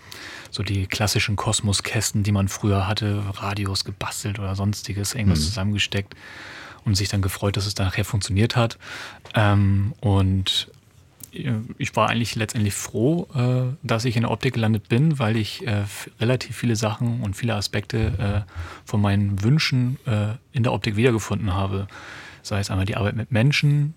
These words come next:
Speaker 1: den medizinischen Anteil, äh, den wir ja tagtäglich haben und eben das Handwerkliche. Ich kann also wirklich, äh, springen, wie ich möchte und kann sagen, „Heute habe ich Lust darauf, jetzt habe ich Lust darauf.“ Und es ist immer sehr abwechslungsreich und bringt jeden Tag aufs Neue wieder Spaß.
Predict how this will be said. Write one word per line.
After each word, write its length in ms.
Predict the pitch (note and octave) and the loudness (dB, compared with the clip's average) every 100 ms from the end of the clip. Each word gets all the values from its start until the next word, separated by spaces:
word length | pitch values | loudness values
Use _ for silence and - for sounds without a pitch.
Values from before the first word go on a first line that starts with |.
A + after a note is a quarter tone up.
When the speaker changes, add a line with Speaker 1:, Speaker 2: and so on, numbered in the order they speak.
| _ | _
Speaker 1:
den 120 | F#2+ | -4
medizinischen 600 | F#2+ G2 - C3 D3 C3 | -2 -2 0 2 2 0
Anteil, 600 | B2+ A#2+ - A#2+ A#2+ B2 - | 0 0 0 0 2 0 0
äh, 260 | A2 A2 | 0 2
den 160 | A2 A2 | 0 0
wir 80 | G#2+ | 0
ja 120 | A2 | -2
tagtäglich 640 | G2+ A#2 - A#2 A#2+ G2+ | -2 -4 -4 -6 -4 -4
haben 300 | A2 A2 A2 G2+ - - - - - | 0 0 0 -2 -12 -14 -14 -16 -2
und 360 | G#2 G2+ G2 - | 2 4 2 0
eben 180 | G2 | 2
das 180 | G2 - | 2 2
Handwerkliche. 680 | F#2+ F#2 G#2 G2+ F#2+ F#2+ F#2+ - | 0 2 0 0 -4 -4 -6 -8
Ich 120 | - | -10
kann 240 | - G2+ | -2 -2
also 240 | A#2 G2+ F#2+ | 0 -2 -2
wirklich, 500 | G2+ G#2+ G2+ - D3+ | -2 0 -2 -4 -6
äh, 220 | A2 G2 G#2 B2 - | -4 -2 -4 -10 -14
springen, 480 | - - G#2+ A#2 G#2+ | -12 -2 2 2 2
wie 100 | A2 | 0
ich 160 | B2+ - | -2 -2
möchte 440 | G#2 - A2+ A2 | -2 0 -2 0
und 180 | G#2+ G#2 | 0 -2
kann 160 | - | -2
sagen, 240 | G2 G2+ F#2+ | -2 -2 0
„Heute 180 | A2 G#2 | -2 -2
habe 100 | G#2 | -4
ich 100 | A2 | -4
Lust 240 | G#2 - | -6 0
darauf, 420 | A2+ B2 A#2+ A#2+ - _ _ - | 2 4 2 0 -12 _ _ -6
jetzt 200 | A#2 - | -4 -2
habe 100 | G2+ | -4
ich 80 | F#2+ | -2
Lust 180 | - | -2
darauf.“ 440 | A#2 A#2 A2+ A2+ - - - - - - - | 0 2 2 -2 -6 -16 -14 -14 -16 -18 -12
Und 440 | - G2+ F#2+ G2 - | 0 2 4 2 -2
es 160 | - | -6
ist 140 | G#2+ - | -4 -2
immer 180 | G2 G2+ | 0 0
sehr 160 | F#2 | -2
abwechslungsreich 720 | F#2+ - F#2+ A2 - - - - | -4 -4 -2 -2 -2 -6 -12 -6
und 220 | G2 - | -6 -2
bringt 220 | G#2 G#2 | -2 0
jeden 220 | G#2+ D3+ | 2 2
Tag 240 | D3+ A#2+ - | 2 0 0
aufs 160 | A2 | -2
Neue 200 | A2+ G#2+ | 0 -2
wieder 160 | G#2+ A2 | 0 -2
Spaß. 360 | - G#2 G2 | -2 -4 -4